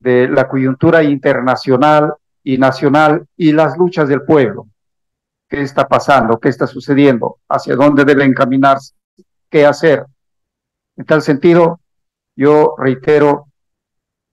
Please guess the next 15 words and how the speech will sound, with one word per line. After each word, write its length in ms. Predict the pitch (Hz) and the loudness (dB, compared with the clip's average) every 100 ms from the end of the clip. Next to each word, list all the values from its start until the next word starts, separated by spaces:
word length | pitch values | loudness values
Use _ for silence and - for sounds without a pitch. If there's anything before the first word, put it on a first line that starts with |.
| _ _ _ | _ _ _
mi 300 | - 120 120 | -4 0 0
saludo, 800 | 117 135 127 151 - 156 147 143 127 | 0 2 2 0 -2 0 2 2 0
la 80 | |
bienvenida 500 | 123 135 131 127 139 | 0 0 0 0 2
y 20 | 131 | 2
reconocimiento 1080 | 147 - 139 127 139 139 131 - 127 127 _ _ _ - | 0 -2 -2 -2 0 2 2 0 -2 -2 _ _ _ -2
a 120 | 131 | 0
Héctor 300 | 135 139 123 | 0 0 2
Béjar 400 | 131 127 127 113 _ - | 2 0 -2 -4 _ -4
en 160 | 127 135 | -2 0
esta 180 | - | 0
oportunidad 680 | 131 127 127 135 127 147 156 - | 0 0 -2 0 2 2 0 -4
y 80 | 139 | -4
muchas 280 | 135 139 139 | -2 0 2
gracias 520 | 131 135 139 117 | 2 0 -4 -10